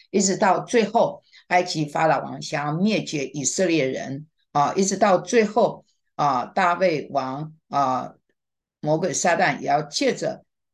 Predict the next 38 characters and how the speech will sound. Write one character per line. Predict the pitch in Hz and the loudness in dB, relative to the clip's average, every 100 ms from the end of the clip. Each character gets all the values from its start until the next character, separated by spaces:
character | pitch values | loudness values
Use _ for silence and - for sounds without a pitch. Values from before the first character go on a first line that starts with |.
| _ | _
他 | 185 175 | -4 -2
的 | 156 135 127 - - | 0 0 0 -6 -14
仇 | - 151 180 | -4 -2 -2
敌 | 170 147 - | -2 -6 -6
来 | 151 135 135 151 - _ _ | -4 0 -2 -4 -12 _ _
灭 | 208 220 170 113 | 2 2 2 0
亡 | 135 131 156 | -4 -6 -12
他， | - 151 143 - _ | -4 -2 -2 -4 _
但 | 175 | 0
是 | 160 165 120 | 0 -2 -4
神 | - - 143 131 139 156 - | -2 -2 0 -2 -4 -4 2
都 | 151 156 156 - _ - | 4 4 0 -10 _ -4
拯 | 151 127 135 | -4 -4 -2
救 | 180 151 | 0 2
了 | 156 | 0
大 | - 160 | 0 2
卫。 | 143 139 - _ _ | 2 0 -6 _ _
所 | - 180 | -4 2
以 | 175 | 2
第 | 156 208 | 0 -2
六 | 202 202 160 135 _ | 0 0 0 -6 _
节， | - 151 127 127 143 143 - _ | -14 -8 -6 -2 -2 -2 -12 _
仇 | - 180 226 | -2 2 2
敌 | 214 180 | 0 -4
的 | 175 | -4
结 | - 151 160 | -4 -6 -6
局 | 156 139 131 - | -6 -8 -8 0
到 | 214 165 135 | 4 4 4
了， | - - | 0 -6
他 | - 160 | -4 -2
们 | 143 | -2
遭 | - 175 180 | 2 4 4
毁 | - 143 | 2 -6
灭， | 143 156 131 | -4 -4 -4
直 | - 139 | -6 -6
到 | 156 147 123 151 | 0 2 2 -4
永 | 127 131 | -6 -2
远。 | 151 147 | -2 -2